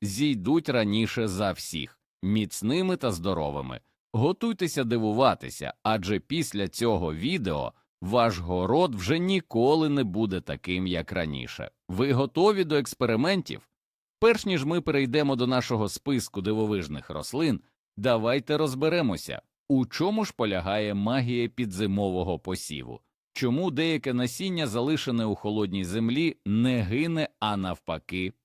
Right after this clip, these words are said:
процвітає? Весь секрет у процесі, який вчені називають стратифікацією. По суті, ми імітуємо природні умови. У дикій природі насіння достиглих рослин падає на землю восени,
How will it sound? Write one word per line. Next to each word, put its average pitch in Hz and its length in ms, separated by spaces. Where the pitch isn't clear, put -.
процвітає? 85 840
Весь 95 300
секрет 117 480
у 190 60
процесі, 175 600
який 185 320
вчені 127 420
називають 98 800
стратифікацією. 78 1500
По 127 160
суті, 139 420
ми 156 200
імітуємо 202 640
природні 107 600
умови. 101 540
У 185 100
дикій 156 360
природі 92 600
насіння 117 640
достиглих 92 720
рослин 120 600
падає 165 520
на 123 180
землю 98 480
восени, 80 560